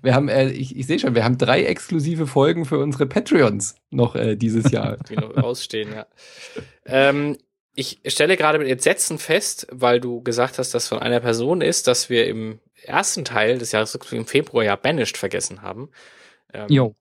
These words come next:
Speaker 2: da hab
Speaker 3: stimmt.
Speaker 2: und da
Speaker 3: So.
Speaker 2: gibt's auch einen Cast dazu, den man sich anhören kann.
Speaker 1: Mhm.
Speaker 2: Ähm, aber das war auch irgendwie einfach technisch eine extrem eindrucksvolle Meisterleistung, dass halt wirklich
Speaker 3: Mhm.
Speaker 2: ein Typ alleine, und der hat auch wirklich alles alleine gemacht,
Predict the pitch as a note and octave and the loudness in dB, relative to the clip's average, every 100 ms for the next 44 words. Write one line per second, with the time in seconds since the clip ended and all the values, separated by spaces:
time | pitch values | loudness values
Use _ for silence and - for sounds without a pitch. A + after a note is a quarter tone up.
0 | _ G2+ - A2+ G#2+ - - C3 D#3 A#3 | _ -4 2 2 2 -6 -4 2 2 2
1 | - D#3 D#3 D3+ C#3+ A2 - G#2 G2+ G2+ | -2 -6 -4 -6 -4 -10 -10 -12 -12 -12
2 | G2+ F#2 G#2 A2+ A2+ C3 A2 C3 - _ | -16 -18 -16 -16 -8 -4 -4 -6 -12 _
3 | - B2 B2 - B2 A#2 B2 - B2+ C#3+ | -4 -4 -4 -2 0 2 0 -2 -2 0
4 | - - E3 D3+ D3+ - C#3+ C#3 B2 C3+ | 0 0 2 2 0 -2 -4 -4 -6 -6
5 | B2+ B2+ B2 A#2+ A#2+ A#2+ - - _ - | -4 -2 -2 0 -2 -4 -8 -20 _ 0
6 | D#3+ - D3 C3+ C3 A#2 A#2+ - B2+ B2+ | 0 0 -4 -4 -4 -4 -4 0 0 0
7 | A2+ A#2+ A#2 - A2 G#2+ G#2+ - G2+ G2 | -4 -4 -6 -4 -4 -2 -4 -2 -4 -4
8 | - G2+ G#2+ - G#2 A#2+ A2+ B2 B2 B2 | -6 -10 -8 -8 2 4 6 4 4 0
9 | D3+ D3+ D3+ C#3+ A2 A2+ C3 C#3+ C#3 B2+ | 0 -2 -8 -6 -2 0 0 -2 -2 -2
10 | A#2+ A2 A#2 A2+ A2 - B2+ C#3 C#3 A#2 | -6 -2 -2 -2 -8 -8 4 4 4 -2
11 | - A#2 G#2+ G#2 A2 B2 A#2+ A#2+ A#2+ | 0 -2 0 0 0 0 -2 -2 -4